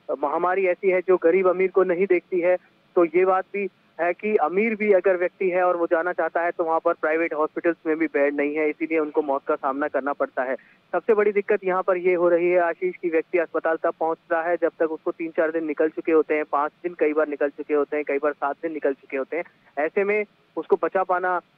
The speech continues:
कई बार मुश्किल हो जाता है। तो स्थितियां काफी विकट और गंभीर बनी हुई है और curfew लगाना इस बात को पुष्ट करता है, इस बात को साबित करता है कि वाकई राजस्थान में हालात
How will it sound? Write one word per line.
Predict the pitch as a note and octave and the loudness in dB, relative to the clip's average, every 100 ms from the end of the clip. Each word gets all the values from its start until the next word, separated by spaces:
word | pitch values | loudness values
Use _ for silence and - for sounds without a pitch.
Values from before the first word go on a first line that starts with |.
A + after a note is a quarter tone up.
| _ - | _ -2
कई | F#3 G3 | -2 2
बार | F3 F3 | 0 0
मुश्किल | E3+ - F#3 | -6 -2 2
हो | D#3 | 4
जाता | D#3 D3 C#3+ | 4 4 0
है। | C3+ | -2
तो | - _ - D#3+ | -6 _ -4 -4
स्थितियां | - F3 G3+ G3 | -4 0 2 2
काफी | F3+ E3+ G3 | 0 0 -2
विकट | D#3+ D#3 F3+ F3 | -4 0 0 2
और | D3+ - C3+ | 0 0 -2
गंभीर | D3 D3+ F#3+ F3 | -2 0 0 2
बनी | D#3+ F3 | 0 0
हुई | E3 E3+ | 2 2
है | D#3+ F3 - _ - | 4 2 -2 _ 0
और | D3+ | 0
curfew | - D#3+ D#3+ A3+ | 2 0 0 0
लगाना | G3+ E3+ E3 E3+ | 2 2 0 -2
इस | E3+ D#3+ | -2 -2
बात | D3+ D#3 - | 0 -2 0
को | E3+ D#3+ _ _ | -2 -2 _ _
पुष्ट | F#3 F#3+ - | 2 2 0
करता | E3+ E3 E3 | -2 0 -2
है, | E3+ E3+ | 0 -2
इस | D3 | 0
बात | D3 - | 0 0
को | D#3 | -4
साबित | - C#3 E3+ - | -4 -2 0 0
करता | D#3 - | -2 -2
है | D3 D3+ | -4 -4
कि | D#3+ | -4
वाकई | C#3+ C3 C3+ D#3+ | -2 -2 0 0
राजस्थान | D#3 C3+ C#3+ - D3 | 0 -2 -4 -6 -6
में | D3 | -4
हालात | C#3 C3 C#3+ D#3 | -4 -2 -2 -2